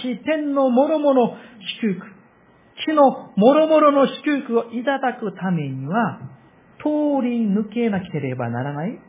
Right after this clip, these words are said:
訓練コースが一つあるかと思います。それは、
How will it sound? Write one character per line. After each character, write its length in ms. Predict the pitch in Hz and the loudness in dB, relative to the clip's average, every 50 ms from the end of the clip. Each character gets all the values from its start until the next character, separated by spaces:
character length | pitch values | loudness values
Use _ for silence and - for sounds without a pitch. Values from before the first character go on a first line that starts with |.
| - _ _ - - _ _ _ _ _ _ - - | -20 _ _ -20 -20 _ _ _ _ _ _ -4 0
訓 300 | - 302 311 302 294 285 | 0 0 2 2 0 0
練 220 | 277 269 262 247 | 0 -2 -4 -6
コ 300 | - - 311 330 320 311 | -4 -4 -4 -2 -2 -4
ー 40 | 247 | -6
ス 160 | - - 233 | -6 -8 -6
が 280 | 185 208 254 311 - - - - _ _ _ _ _ _ _ _ - - - | -4 -4 -4 -6 -8 -14 -16 -20 _ _ _ _ _ _ _ _ -20 -16 -8
一 100 | - 202 | -6 -6
つ 320 | - - - 254 320 427 - - - - - - - - - | -6 -4 -6 -8 -8 -8 -10 -16 -20 -20 -20 -20 -20 -14 -6
あ 100 | - 143 | -4 -4
る 120 | 139 143 - | -4 -4 -6
か 120 | - 123 120 - | -8 -10 -10 -10
と 60 | - | -12
思 100 | - - - - | -10 -10 -12 -12
い 40 | - | -12
ま 160 | - - - | -16 -18 -20
す。 40 | - - - - - - - - - - - - - - - - - - - - - - - - - - - - - - - - - - - - - - - - - - | -20 -20 -20 -20 -20 -20 -20 -20 -20 -20 -20 -20 -20 -20 -20 -20 -20 -20 -20 -20 -20 -20 -20 -20 -20 -20 -20 -20 -20 -20 -20 -20 -20 -20 -20 -20 -20 -20 -20 -14 -4 2
そ 60 | 254 | 4
れ 100 | 240 175 | 4 4
は、 380 | 143 147 185 226 196 - - | 4 4 0 -2 -2 -6 -10